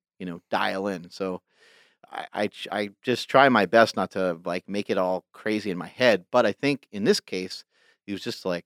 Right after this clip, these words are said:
the fact that it, it took everything out of me mentally and physically, uh, because it, it, it was a, like, a, I've,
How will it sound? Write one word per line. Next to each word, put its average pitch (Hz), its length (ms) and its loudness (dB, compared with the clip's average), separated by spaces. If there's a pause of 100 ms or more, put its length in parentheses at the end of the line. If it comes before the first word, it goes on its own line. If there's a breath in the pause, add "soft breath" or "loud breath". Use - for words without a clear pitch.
the - 60 -20
fact 95 340 -6
that 87 80 -12
it, 80 80 -16 (680)
it 123 160 0
took 147 240 4
everything 135 680 2
out 120 220 4
of 113 80 2
me 92 100 -4
mentally 110 640 -2
and 92 140 -14
physically, 87 680 -6 (600)
uh, 90 360 -4
because - 340 -4
it, 104 140 -4
it, 95 180 -8
it 104 40 -8
was 92 260 -8
a, 87 320 -4 (100)
like, 92 140 -16
a, 82 160 -12
I've, 95 220 -16